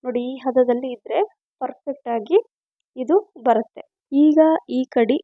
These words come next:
ರೆಡಿಯಾಗಿದೆ. ಇದರಲ್ಲಿ ನಾವು ಮಾಡಿರುವಂತಹ ಪಕೋಡನ ಹಾಕೊಳ್ಳೋಣ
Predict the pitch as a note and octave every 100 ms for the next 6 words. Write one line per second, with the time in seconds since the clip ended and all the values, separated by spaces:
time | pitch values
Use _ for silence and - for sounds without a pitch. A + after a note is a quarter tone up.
0 | - A3 G#3+ C4+ C4 B3+ C#4+ - A3+ C#4+
1 | D4+ C#4 A3+ G#3+ D4 A#4 _ _ _ -
2 | C4 B3 B3+ B3 C#4 C4 F4 - A#3+ -
3 | B3 A#3+ A#3 F#4 D#4+ B3 - G#3+ G#3+